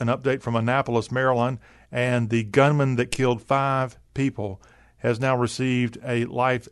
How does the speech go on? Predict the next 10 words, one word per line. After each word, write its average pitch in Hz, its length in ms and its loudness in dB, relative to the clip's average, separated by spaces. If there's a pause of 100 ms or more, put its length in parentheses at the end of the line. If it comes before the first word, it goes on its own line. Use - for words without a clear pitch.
(140)
sentence - 800 -2
with 123 200 -4
five 127 640 0 (640)
sentences 127 640 0
of 110 160 -8
life 117 500 2 (400)
for 110 500 -6
his 113 160 -6
prison 107 420 0
term. 98 360 -8